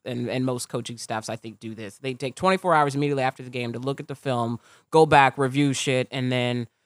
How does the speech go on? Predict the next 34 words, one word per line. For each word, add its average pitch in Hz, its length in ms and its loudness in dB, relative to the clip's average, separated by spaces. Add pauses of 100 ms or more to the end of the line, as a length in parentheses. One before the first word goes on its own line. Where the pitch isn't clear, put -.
(500)
the 151 80 2
next 156 320 6
day, 170 500 4
we're 151 220 4
on 147 160 6
to 147 80 0
the 139 80 -4
next 127 340 -4
one, 62 360 -10
and 127 100 -2
you 117 60 -4
forget 131 280 -4
about 131 300 -2
it 123 100 -4
and 127 160 -4
you 120 80 -4
move 123 240 -4
on. 107 460 -2
And 135 140 -4
you 135 80 -6
kinda 185 180 0
have 160 160 -2
to 135 80 -16
do 160 220 -2
that. 120 320 -4
But 127 160 -2
if 123 160 -8
there 156 240 0
was, 143 500 -2 (720)
you 165 140 4
know, 143 160 6
a 147 140 0
game 143 320 2
that 139 180 0